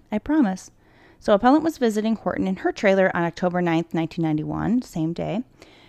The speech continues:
and that's at two P M. Um, nope, that's not, that's when he left. So at two P M, he left Horton's trailer. He said that he was going to Kaler's trailer to borrow twenty dollars. So again,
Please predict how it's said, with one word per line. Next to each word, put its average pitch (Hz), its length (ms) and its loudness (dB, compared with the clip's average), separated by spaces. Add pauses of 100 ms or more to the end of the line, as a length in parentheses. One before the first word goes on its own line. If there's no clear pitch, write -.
(140)
and 160 180 0
that's 147 220 -2
at - 180 -8
two 202 140 -4
P 254 180 2
M. 190 360 2 (840)
Um, 165 560 0 (300)
nope, 214 260 0 (380)
that's 170 240 0
not, 165 280 0 (120)
that's - 460 0
when 165 380 0 (300)
he - 220 -4
left. - 400 -6
So 175 120 0
at - 120 -2
two 285 120 0
P 269 120 0
M, 220 140 2
he 214 100 2
left 180 380 4 (260)
Horton's 160 460 0 (280)
trailer. - 380 -8 (720)
He - 140 -2
said 240 220 4
that 311 100 2
he 262 140 6
was 240 160 4
going 202 320 2
to 208 100 -2
Kaler's 247 420 4
trailer 170 440 0
to - 140 -8
borrow 180 500 6
twenty 165 340 0
dollars. 175 580 2
So 185 200 -2
again, 170 440 2